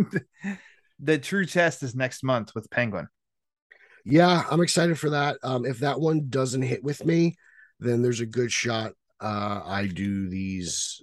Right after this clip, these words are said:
Speaker 1: uh,
Speaker 2: Digital
Speaker 1: digitally.
Speaker 2: only.
Speaker 1: Yeah.
Speaker 2: <laughs> I thought, I thought Ridley is on the Penguin one.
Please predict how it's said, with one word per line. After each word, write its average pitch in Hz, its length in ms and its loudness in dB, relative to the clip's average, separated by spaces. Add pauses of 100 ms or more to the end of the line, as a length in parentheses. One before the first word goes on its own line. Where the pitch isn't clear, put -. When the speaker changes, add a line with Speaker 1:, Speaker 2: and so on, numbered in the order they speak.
(120)
Speaker 1:
uh, - 120 -6
Speaker 2:
Digital 113 380 0
Speaker 1:
digitally. 107 40 0
Speaker 2:
only. 92 300 -4 (200)
Speaker 1:
Yeah. 85 380 0 (320)
Speaker 2:
<laughs> - 320 -20
I 240 300 -4 (120)
thought, 135 380 -2 (1900)
I - 80 -14
thought 196 200 0 (160)
Ridley 104 540 -6
is 104 260 -16
on 107 320 -8
the 98 80 -10
Penguin 98 480 -12
one. - 120 -20